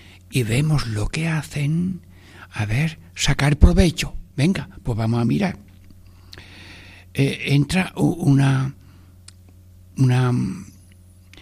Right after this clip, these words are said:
señora, se llama María. Ay, mm, me parece a mí que a Jesús le recuerda su madre, María. Sí. Y María Magdalena,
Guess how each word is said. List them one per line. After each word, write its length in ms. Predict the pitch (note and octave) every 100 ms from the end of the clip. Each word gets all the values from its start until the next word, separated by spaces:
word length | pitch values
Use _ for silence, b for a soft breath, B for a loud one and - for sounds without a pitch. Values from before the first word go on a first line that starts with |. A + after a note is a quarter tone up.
| B B B -
señora, 640 | - C3 D3 D#3 B2+ - - - -
se 160 | -
llama 180 | A2 C#3+
María. 400 | C3+ B2 G3+ - B B B
Ay, 440 | - D#3 F3 - - B B B -
mm, 560 | C3 B2+ B2 A#2 A2 A2
me 140 | A2+
parece 260 | - G#2 C#3+
a 40 |
mí 120 | B2+
que 380 | - D3 A#2+ A2 B B B -
a 140 | A2
Jesús 560 | - G#2 - B2+ F3+ G#3 -
le 340 | F#3 C3 A#2+
recuerda 840 | G2 G2+ - G#2 G#2 A#2+ C3 B2 B B B
su 180 | - -
madre, 420 | G2 G2+ A2+ F3+
María. 500 | A#2+ G#2 G#2+ D#3+ D3 - - - - - B B B B
Sí. 380 | - - C3 - - - B B B
Y 100 | -
María 220 | B2 B2 D#3
Magdalena, 720 | F3 C3+ B2 - - F#3+